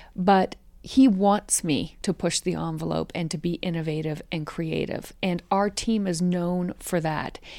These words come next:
in what is largely a very operations-focused company. The hotel industry just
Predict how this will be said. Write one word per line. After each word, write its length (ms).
in 220
what 220
is 160
largely 720
a 100
very 460
operations-focused 1400
company. 600
The 80
hotel 340
industry 420
just 280